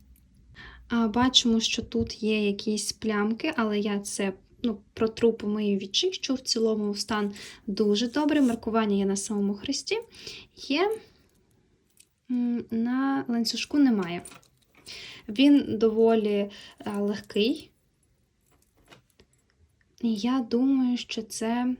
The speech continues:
роки вісімдесяті, може,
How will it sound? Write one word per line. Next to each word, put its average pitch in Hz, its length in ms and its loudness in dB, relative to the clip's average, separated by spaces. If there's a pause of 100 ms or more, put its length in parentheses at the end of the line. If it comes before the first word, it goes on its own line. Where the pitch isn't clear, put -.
(880)
роки 240 680 4 (680)
вісімдесяті, 208 1120 -2 (360)
може, 202 420 0